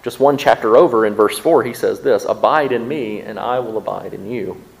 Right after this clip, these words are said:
And then Jesus asks them this rhetorical question. He says, "If this were not so, would I have told you that I am going to prepare a place for you?" Well, of course he wouldn't tell us these things if they weren't true, because Jesus is trustworthy.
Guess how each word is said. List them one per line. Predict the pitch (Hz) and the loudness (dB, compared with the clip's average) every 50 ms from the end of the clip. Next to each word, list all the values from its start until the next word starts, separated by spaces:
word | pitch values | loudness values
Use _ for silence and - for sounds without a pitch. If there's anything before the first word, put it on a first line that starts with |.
| _ _ _ _ _ _ - - _ - _ _ _ _ _ _ _ _ _ _ _ _ _ _ _ _ _ _ _ - - - - - | _ _ _ _ _ _ -20 -20 _ -20 _ _ _ _ _ _ _ _ _ _ _ _ _ _ _ _ _ _ _ -20 -20 -20 -8 -6
And | 127 127 | 0 6
then | 160 202 196 | 8 8 8
Jesus | 170 - 156 147 131 135 - - | 8 4 0 2 2 2 2 4
asks | - 120 127 131 - | 4 4 4 4 2
them | 135 120 113 | 0 0 0
this | 110 - - | 0 -2 -2
rhetorical | 107 - - 117 113 107 107 110 | -8 -4 2 2 2 4 4 2
question. | - - 175 190 - - - 98 - | 2 6 6 6 6 4 -4 -4 -4
He | 113 131 | -2 -6
says, | 120 - - 131 170 123 107 - - - - - - - - - _ _ _ _ _ _ _ _ _ _ _ _ _ _ _ _ _ _ _ _ - | -6 -6 -8 -2 -2 -2 -2 -2 -8 -16 -20 -20 -20 -20 -20 -20 _ _ _ _ _ _ _ _ _ _ _ _ _ _ _ _ _ _ _ _ 4
"If | 147 143 - | 4 8 10
this | 226 254 - 240 | 8 8 10 10
were | 233 | 10
not | 202 185 170 - | 10 10 8 6
so, | - - 190 165 143 131 | 6 8 10 12 12 12
would | 131 147 165 | 10 10 8
I | 202 226 | 8 6
have | 214 208 - | 4 2 2
told | - - - 226 269 269 226 147 | 2 4 6 8 8 8 4 0
you | 131 127 127 127 | -2 -4 -2 0
that | 127 127 | 0 2
I | 135 160 156 | 2 0 0
am | 135 131 | -2 -2
going | 127 139 170 190 160 120 - 127 | 0 2 2 2 2 0 -2 -4
to | - 143 | -8 -8
prepare | - 147 - - 117 110 117 | -8 -8 -4 0 2 2 2
a | - - | 0 -2
place | - - 180 240 262 - | -4 -2 -2 -2 -2 -4
for | - - - | -8 -10 -10
you?" | - 85 85 - - - - - - _ _ - | -10 -10 -12 -12 -14 -20 -20 -20 -20 _ _ -4
Well, | 220 220 | -2 -2
of | 214 - | -2 2
course | - 269 311 262 - | 2 2 2 2 0
he | - 220 | -6 -2
wouldn't | 196 208 - 214 - | -2 -2 -2 -2 -2
tell | - 98 98 | -4 -4 -4
us | 95 - | -4 -8
these | - 92 - - | -12 -14 -16 -10
things | - 87 - - - - - - - - | -10 -10 -10 -8 -12 -16 -18 -20 -14 -12
if | 120 - | -10 0
they | - 110 107 | 2 2 2
weren't | 95 98 - - - - | 4 4 4 4 4 2
true, | - 113 139 180 | 2 0 0 0
because | 170 - - - 262 247 175 131 156 165 147 | 0 0 -2 2 4 4 6 6 4 2 0
Jesus | 120 117 135 165 147 107 110 110 131 139 - - - - 135 | -4 -4 -4 -2 -2 0 0 0 -2 -2 -6 -14 -12 -4 -4
is | 143 - | -4 -4
trustworthy. | - - 214 214 214 - 98 92 92 - - - | 2 2 2 2 2 0 -2 -2 -2 -2 -6 -12